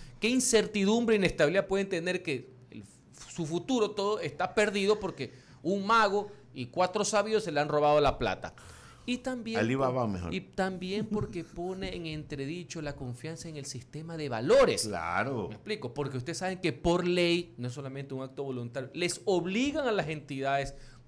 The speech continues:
Speaker 1: públicas y privadas a que tengan que invertir en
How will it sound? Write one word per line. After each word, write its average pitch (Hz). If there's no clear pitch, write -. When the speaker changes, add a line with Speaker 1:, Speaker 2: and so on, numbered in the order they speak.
Speaker 1:
públicas 175
y 185
privadas 170
a 180
que 190
tengan 165
que 156
invertir 185
en 156